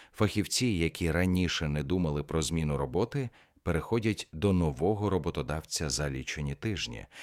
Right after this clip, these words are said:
але процес найму у галузі має власну специфіку. Через конфіденційність кандидати не завжди знають, у яку саме компанію їх запрошують. Проходження поліграфа вже стало стандартною практикою.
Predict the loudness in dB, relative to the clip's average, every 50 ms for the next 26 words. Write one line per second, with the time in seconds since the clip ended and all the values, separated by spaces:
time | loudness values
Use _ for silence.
0 | -10 -4 0 2 4 4 2 2 0 -2 -2 -2 0 -2 -2 -2 -2 -2 -2 -2
1 | -2 -2 0 0 0 0 0 -2 -2 -4 -4 -2 -2 -2 0 -2 -2 -2 -6 -8
2 | -10 -12 -16 -20 -20 -10 -4 0 2 2 4 4 4 2 2 0 0 0 0 0
3 | 0 0 -2 -2 -2 -4 -2 -4 -4 -2 -2 -4 -4 -6 -8 -10 -12 -12 -12 -14
4 | -14 -14 _ _ _ _ _ _ _ _ -2 0 0 2 2 0 0 -2 -2 -2
5 | -2 -2 -2 -6 -6 -6 -6 -4 -4 -2 -2 0 0 2 2 0 0 -2 -2 -4
6 | -8 -4 -2 -2 0 0 0 0 0 0 0 0 -2 -4 -4 -6 -8 -16 -8 0
7 | 2 4 6 6 6 4 2 2 0 0 0 0 2 2 2 2 2 2 2 2
8 | 2 0 -2 -2 0 2 2 2 2 0 -2 0 0 0 -2 -2 -4 -6 -6 -8
9 | -6 -4 -4 -2 -2 0 0 0 0 0 -2 -2 -4 -6 -6 -6 -4 -6 -6 -6
10 | -6 -6 -8 -8 -8 -8 -10 -10 -12 -14 -16 -20 -20 _ -20 -20 -20 -20 -10 -2
11 | 0 0 2 2 2 0 0 2 0 0 0 0 -2 -2 -4 -4 -4 -2 -2 -2
12 | -4 -4 -6 -8 -8 -8 -10 _ _ _ -6 -4 -2 0 2 2 2 2 0 0
13 | 0 0 0 0 0 0 0 -2 -2 -2 -2 -2 -2 -2 -2 -2 -2 -4 -4 -4
14 | -4 -4 -4 -4 -4 -4 -6 -10 -14 -12 -12 -12 -12 -12 -14